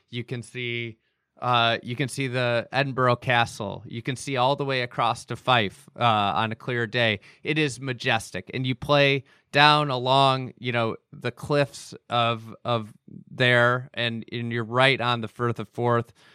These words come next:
Uh, it is a, a gorgeous golf course. Um, uh, it's a little bit longer, a little bit more of a championship test than Gullin number two.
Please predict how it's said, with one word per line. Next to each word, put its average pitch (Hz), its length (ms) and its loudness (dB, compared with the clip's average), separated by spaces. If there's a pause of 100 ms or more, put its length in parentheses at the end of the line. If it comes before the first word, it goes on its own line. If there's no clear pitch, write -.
(140)
Uh, 113 400 6
it 143 140 0
is 135 200 2
a, 113 280 -4
a 127 80 0
gorgeous 127 640 2
golf 107 320 0
course. 107 440 -4 (100)
Um, 107 500 2 (400)
uh, 104 280 0
it's 123 180 -6
a 135 40 -2
little 139 340 0
bit 135 180 0
longer, 139 640 6 (320)
a 101 80 -10
little 127 220 -2
bit 131 140 -4
more 127 340 4
of 131 100 2
a 135 60 2
championship 135 680 -2
test 143 300 2
than 151 120 -2
Gullin 147 280 4
number 143 260 -2
two. 147 380 0